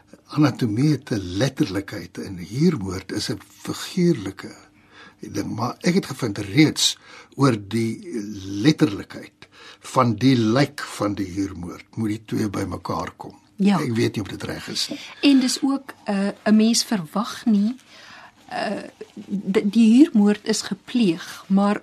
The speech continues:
Speaker 2: op 'n manier is die, die huurder en die moordenaar is nie bewus van mekaar nie.
Speaker 1: Nee, glad
Speaker 2: Eh,
Speaker 1: nie.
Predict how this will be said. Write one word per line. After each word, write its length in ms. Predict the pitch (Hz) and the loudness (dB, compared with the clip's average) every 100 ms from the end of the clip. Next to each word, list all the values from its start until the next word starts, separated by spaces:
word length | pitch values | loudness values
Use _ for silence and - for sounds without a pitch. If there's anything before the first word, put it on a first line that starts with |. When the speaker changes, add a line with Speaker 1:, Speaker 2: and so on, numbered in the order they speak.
| - | -2
Speaker 2:
op 180 | 214 | -2
'n 80 | 196 | 0
manier 580 | 190 180 196 262 233 233 | 2 4 4 4 2 0
is 200 | - 190 | -4 -6
die, 240 | - 185 185 - - - - _ _ - | -2 -2 -2 -8 -20 -20 -20 _ _ -16
die 320 | - 190 170 190 | 0 2 4 6
huurder 680 | 285 302 170 180 208 165 - - - _ _ _ - - - _ | 8 6 4 2 2 2 -4 -18 -20 _ _ _ -20 -20 -20 _
en 140 | 214 196 | 2 4
die 120 | 185 | 4
moordenaar 640 | 214 269 208 165 165 160 - - - _ _ _ | 4 4 2 0 -4 -10 -14 -20 -20 _ _ _
is 160 | 208 208 | -2 0
nie 100 | 185 | -2
bewus 280 | 170 254 | -2 -4
van 160 | - 180 | -2 -6
mekaar 380 | 165 - 170 - | -6 -10 -14 -10
nie. 140 | 107 95 | -8 -8
Speaker 1:
Nee, 100 | 73 | -10
glad 220 | - 196 | -2 0
Speaker 2:
Eh, 60 | |
Speaker 1:
nie. 100 | 180 | 0